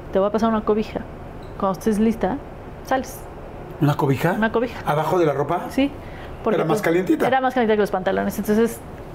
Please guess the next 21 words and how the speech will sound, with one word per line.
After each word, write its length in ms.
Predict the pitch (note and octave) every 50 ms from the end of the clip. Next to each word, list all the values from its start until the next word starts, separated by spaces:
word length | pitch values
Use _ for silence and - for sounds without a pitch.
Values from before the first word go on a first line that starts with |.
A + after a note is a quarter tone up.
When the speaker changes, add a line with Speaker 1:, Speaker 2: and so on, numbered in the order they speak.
| - - - - -
Speaker 1:
me, 140 | A3 G#3+ G#3
me 180 | - G#3 G#3 G3+
puso 220 | G#3 - G#3+ G#3+
una 120 | A3+ A3 A3
cobija, 320 | B3 A#3+ B3+ A#3 - G#3+ G#3+
Speaker 2:
Qué 80 | E3 D#3+
Speaker 1:
una 140 | D#3 D#3 -
Speaker 2:
lindo. 200 | - - A#3+ A#3+
Speaker 1:
almohada. 280 | A#3 A#3 A3 A#3+ D4 - - - - - -
Speaker 2:
¡Ay, 140 | - A3+ B3 B3
lo 100 | A#3+ B3
Speaker 1:
Pues, 80 | B3 B3+
Speaker 2:
amo! 100 | C4 C4
Speaker 1:
espérate. 800 | D#4 D#4 D#4+ - A3 A3 D#4 G4+ - - - - G#4+ - - A#4
Speaker 2:
¡Ay, 100 | F#4+ B3+
Jorge, 280 | - G4 - - - C#4+ C#4+ C#4+
te 140 | D#4 D4+ D4
amo! 800 | D4 D4+ D4+ D4+ D4+ C#4+ C#4 C4 B3 A#3 A#3 A3 G#3+ F3 D#3 D3+ D3+ C#3+ - - - G3+ F#3+ - -
Speaker 1:
<laughs> 400 | - - - - - - - -
Me 80 | A#3+ B3
dijo, 300 | D4+ - D4 C4 B3+